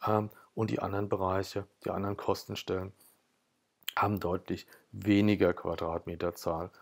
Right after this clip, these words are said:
an Fläche benötigt, ja, um ihre Tätigkeiten zu machen. Das heißt, ein großer Teil der Miete wird auch wieder auf dem Fertigungsbereich sein. Insgesamt sind's zweitausend Quadratmeter.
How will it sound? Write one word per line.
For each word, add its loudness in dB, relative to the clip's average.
an -10
Fläche -6
benötigt, -2
ja, 0
um -8
ihre -2
Tätigkeiten -6
zu -8
machen. -6
Das -2
heißt, 2
ein -4
großer 0
Teil 0
der 2
Miete -6
wird -4
auch -4
wieder -4
auf -6
dem -8
Fertigungsbereich -10
sein. -12
Insgesamt 4
sind's -6
zweitausend -2
Quadratmeter. 0